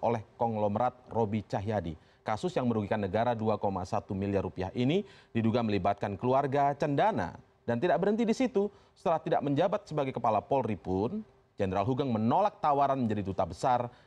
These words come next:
di Belgia. Kita tahu beberapa Kapolri setelah, eh, pensiun begitu menerima tawaran menjadi duta besar. Ada beberapa contohnya. Lalu polisi panutan kedua adalah Irjen Ursinus Medelu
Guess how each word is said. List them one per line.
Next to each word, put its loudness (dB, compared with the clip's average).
di -2
Belgia. 0
Kita -2
tahu 0
beberapa 0
Kapolri 0
setelah, -2
eh, 2
pensiun 0
begitu 0
menerima 0
tawaran 2
menjadi 0
duta -2
besar. -2
Ada -2
beberapa 0
contohnya. -4
Lalu 0
polisi 0
panutan 2
kedua 2
adalah 2
Irjen 2
Ursinus 0
Medelu 2